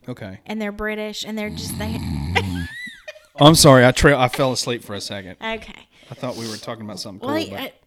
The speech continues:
Speaker 2: I, I just, I'm learning so much about skincare, so
Speaker 1: Well,
Speaker 2: much I didn't
Speaker 1: well,
Speaker 2: know.
Speaker 1: good for you.
Speaker 2: Hey, come on, it's
Speaker 1: Hey, it's
Speaker 2: fun.
Speaker 1: growth. It's, yeah, it's, that's good.
Speaker 2: It's, it's entertainment that I enjoy.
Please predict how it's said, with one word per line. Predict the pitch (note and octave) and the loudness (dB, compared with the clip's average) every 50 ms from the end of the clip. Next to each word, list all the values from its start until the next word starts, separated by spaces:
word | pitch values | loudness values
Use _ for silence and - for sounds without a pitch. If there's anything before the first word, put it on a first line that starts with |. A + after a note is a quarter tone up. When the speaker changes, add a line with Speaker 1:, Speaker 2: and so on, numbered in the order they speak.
| _ _ - | _ _ -6
Speaker 2:
I, | C4 | -6
I | C#4 | -6
just, | C#4 D#4 D4 D4 - _ _ | -4 -6 -8 -10 -12 _ _
I'm | A#3 B3 B3+ A#3+ | -8 -6 -6 -6
learning | A#3 A3+ C4+ G4+ A#4 D4 A3 G#3+ | -4 -6 -6 -4 -6 -8 -8 -8
so | G#3+ - A#3 A#3+ D#4+ | -8 -6 -4 -4 -2
much | E4 A3+ A3 D4+ D4 - G#3 | -2 -2 -4 -4 -6 -6 -8
about | E3 D#3+ A#2 - | -12 -14 -16 -16
skincare, | - - G#3+ A#3 C#4 C4+ - - A#2 E3 D3+ F#3 - | -18 -14 -12 -12 -12 -12 -14 -16 -16 -18 -18 -16 -12
so | - - | -8 -6
Speaker 1:
Well, | - | -6
Speaker 2:
much | B3 - A#3+ | -6 -8 -10
I | A#3 | -10
didn't | G#3+ A3 A#3 A#3+ G3+ | -10 -10 -10 -6 -6
Speaker 1:
well, | - C#3+ F#3+ G3+ | -4 -4 -4 -6
Speaker 2:
know. | F#3+ - - | -8 -2 0
Speaker 1:
good | G#3+ A3 G#3+ - | 0 0 0 -2
for | - - - G3+ F#3+ | -12 -10 -8 -6 -6
you. | F3+ D#3+ E3 C#3+ C3+ C#3 D3 B2 A2 G#2+ G2+ F#2 _ _ _ _ _ _ _ _ _ _ _ _ _ A3 - _ _ - _ _ _ _ | -4 -4 -4 -4 -2 -2 -4 -4 -4 -8 -12 -18 _ _ _ _ _ _ _ _ _ _ _ _ _ -20 -20 _ _ -20 _ _ _ _
Speaker 2:
Hey, | E4+ D#4+ B3 | -16 -16 -16
come | A3 - F4+ F#4+ | -14 -14 -14 -14
on, | B3 - - G3+ | -14 -16 -16 -18
it's | C#4+ - | -14 -10
Speaker 1:
Hey, | E3 G#3+ G#3 | -8 -6 -6
it's | C#3+ - - | -6 -6 -8
Speaker 2:
fun. | A#4 G#3+ | -6 -4
Speaker 1:
growth. | F#3+ A#3+ B3 D3+ - - - - - - | -4 -4 -4 -4 -6 -8 -10 -12 -14 -10
It's, | - C#3+ - - - | -10 -10 -10 -10 -10
yeah, | - B2+ D#3+ F3+ C#3+ A#2+ | -10 -10 -8 -8 -8 -8
it's, | G#2+ - - - _ _ _ | -10 -12 -18 -20 _ _ _
that's | B2+ B2 C#3+ - | -16 -16 -16 -16
good. | _ - D3 | _ -8 -8
Speaker 2:
It's, | - - - - - _ - - - | -8 -8 -8 -14 -18 _ -20 -16 -10
it's | - B3+ B3+ - - - - - _ _ _ | -10 -10 -10 -12 -18 -20 -20 -20 _ _ _
entertainment | - A#3+ B3 B3+ A#3+ - - A#3 A#3 A3+ A3+ - F#3+ | -12 -10 -10 -10 -12 -10 -12 -10 -10 -10 -10 -10 -10
that | G3 | -10
I | G3 G3 F#3+ | -8 -8 -10
enjoy. | F#3 F3+ F3+ - - - - | -10 -12 -14 -16 -18 -20 -20